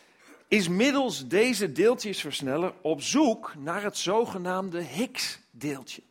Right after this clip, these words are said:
Misschien wel eens van gehoord. De afgelopen weken wa-, was daar veel over in de media. Het vinden van het Higgs-deeltje,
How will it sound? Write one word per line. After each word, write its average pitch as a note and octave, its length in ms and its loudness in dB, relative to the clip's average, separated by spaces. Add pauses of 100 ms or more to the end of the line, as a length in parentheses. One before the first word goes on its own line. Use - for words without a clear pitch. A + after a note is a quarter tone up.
(600)
Misschien C4 300 -4
wel A#3+ 120 2
eens A3 140 -2
van F#3 220 -4
gehoord. C3+ 440 -2
De G2 80 -14
afgelopen D#3 600 -2
weken F3+ 380 2
wa-, C#3+ 260 -2
was C#3 180 -6
daar C3 120 -4
veel A3 300 2
over E3 260 2
in E3 120 -2
de D3 80 -2
media. C#3+ 640 0 (400)
Het D3+ 360 -8
vinden A3+ 520 2
van F#3+ 180 2
het F#3 120 -4
Higgs-deeltje, F3+ 800 0